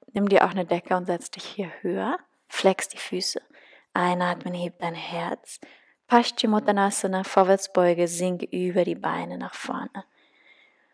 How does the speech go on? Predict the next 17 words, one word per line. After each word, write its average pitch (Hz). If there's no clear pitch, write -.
Und 226
dann 214
nutz -
hier 220
Ein- 208
und 202
Ausatmung. 185
Die 196
Einatmung 190
schafft -
Länge 175
und 196
Ausatmung 190
lässt 175
dich -
tiefer -
sinken. -